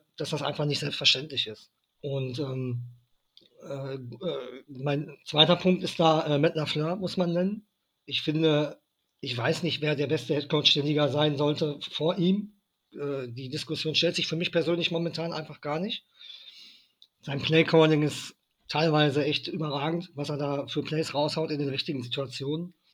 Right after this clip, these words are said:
Ja, die, die Roster-Additions habe ich schon angesprochen, das, das lief wirklich gut. Die Heimbilanz ist auch richtig, richtig gut. Also zu Hause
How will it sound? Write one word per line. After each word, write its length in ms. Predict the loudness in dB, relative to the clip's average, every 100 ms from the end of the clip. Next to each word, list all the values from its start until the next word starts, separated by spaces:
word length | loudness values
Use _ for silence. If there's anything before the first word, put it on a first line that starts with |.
| _ _ -20 _ _ _ _ -8
Ja, 360 | -4 -2 -4 -6 -8
die, 240 | -6 -6
die 120 | -2
Roster-Additions 760 | 2 4 6 4 6 6 6 0
habe 140 | 2
ich 40 |
schon 140 | 2 2
angesprochen, 580 | 2 4 4 0 -2 -4
das, 240 | -4 -10
das 160 | -10 -6
lief 160 | -6
wirklich 280 | -4 -4 -4
gut. 340 | 0 -2 -4 -14 _ _ _
Die 180 | -4 6
Heimbilanz 720 | 8 10 8 6 4 0 -8 _
ist 160 | -10 -2
auch 340 | 0 -2 -6 _
richtig, 360 | -6 -4 -2 -2
richtig 260 | -2 -2 0
gut. 280 | 0 0
Also 200 | -2 -4
zu 160 | -2 -2
Hause 440 | -2 2 0 0